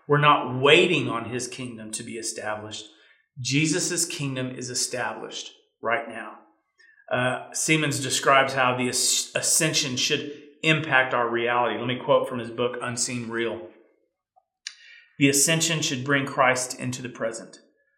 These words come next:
Too often we limit the reality of Christ to one of two places, the past, or what Christ did accomplish,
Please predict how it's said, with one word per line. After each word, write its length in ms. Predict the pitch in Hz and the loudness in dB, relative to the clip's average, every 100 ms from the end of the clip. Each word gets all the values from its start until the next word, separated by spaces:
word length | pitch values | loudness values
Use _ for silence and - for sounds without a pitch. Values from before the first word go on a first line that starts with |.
| _ | _
Too 100 | - | 8
often 280 | 143 139 135 | 8 8 2
we 80 | 127 | -4
limit 300 | 131 139 147 | -2 -2 -4
the 80 | 123 | -4
reality 480 | 123 123 127 131 113 | -4 2 4 4 0
of 100 | 107 | -4
Christ 480 | - 110 113 - - | -6 -4 -4 -8 -10
to 100 | 123 | -8
one 200 | 123 123 | -4 -4
of 80 | |
two 180 | 117 135 | -6 -8
places, 600 | 123 123 - - 104 - - _ _ - | -6 -6 -6 -10 -12 -14 -16 _ _ -10
the 80 | |
past, 560 | - 165 156 117 131 - | 0 8 8 8 0 -2
or 40 | |
what 340 | 131 127 135 - | -2 2 0 2
Christ 380 | 143 117 - 131 | 0 0 -2 0
did 160 | 139 | 0
accomplish, 600 | 127 - 117 107 113 - | 0 -2 -4 -2 -4 -6